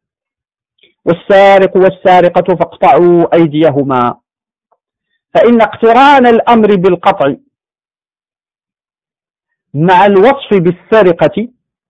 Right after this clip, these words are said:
يدل دلالة لزوم على أن السرقة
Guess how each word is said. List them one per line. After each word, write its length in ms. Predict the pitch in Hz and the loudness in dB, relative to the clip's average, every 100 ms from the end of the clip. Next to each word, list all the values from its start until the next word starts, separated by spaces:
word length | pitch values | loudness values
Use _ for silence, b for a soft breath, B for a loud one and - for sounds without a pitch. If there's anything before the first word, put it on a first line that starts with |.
| _ _ _ _ _ _ | _ _ _ _ _ _
يدل 760 | 156 196 185 254 247 180 135 - _ _ _ _ _ _ _ _ _ _ _ _ _ | -2 0 2 2 2 2 -2 -6 _ _ _ _ _ _ _ _ _ _ _ _ _
دلالة 640 | 123 151 175 202 190 185 | -2 0 2 2 2 2
لزوم 680 | 170 160 147 196 139 175 311 _ _ _ _ _ _ | 0 0 0 0 0 -2 -6 _ _ _ _ _ _
على 280 | 131 165 220 | -2 0 2
أن 400 | 202 - 214 190 | 0 0 0 0
السرقة 1000 | 180 - - 233 208 190 175 170 262 - | -2 -4 -2 0 0 0 -2 0 -2 -2